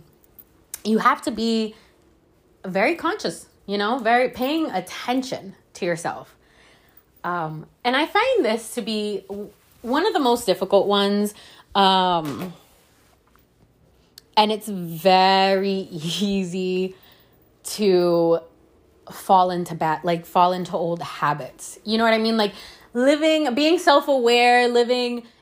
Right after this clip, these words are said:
intentionally, stuff like that, that requires every single day. Like, you're putting that effort in every single day.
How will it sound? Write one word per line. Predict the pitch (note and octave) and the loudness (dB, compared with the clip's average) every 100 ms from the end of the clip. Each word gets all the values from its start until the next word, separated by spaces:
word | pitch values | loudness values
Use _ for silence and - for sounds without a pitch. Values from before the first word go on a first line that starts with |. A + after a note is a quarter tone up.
| - | -8
intentionally, | A#3+ A3+ B3 C4 B3+ A#3+ A#3+ | -6 -2 0 -2 -2 -2 -2
stuff | A3+ A#3+ A#3 | 2 2 2
like | A3+ G3+ | 0 2
that, | A3 A3 | 2 4
that | G#3+ G3+ | 4 2
requires | A3+ A3 A#3+ A3+ A3 - | 2 0 2 2 0 0
every | F#3+ F#3+ G#3+ | -2 -2 -4
single | G3+ A3 G#3 | -4 -2 -2
day. | F#3+ F3+ F#3 E3 E3 | -2 0 0 -2 -4
Like, | F3 E3+ | -8 -6
you're | F3 | -10
putting | - G3 F#3 F#3 | -6 -6 -4 -2
that | F#3 F#3 | -2 0
effort | F3+ F3+ F3 E3 | 0 -2 -4 -4
in | E3 | -4
every | F3 F#3+ G#3+ | -6 -2 -4
single | G#3 G#3+ G3+ F#3+ | -2 -6 -4 -2
day. | F#3 F#3+ F3+ E3+ | 0 0 0 -4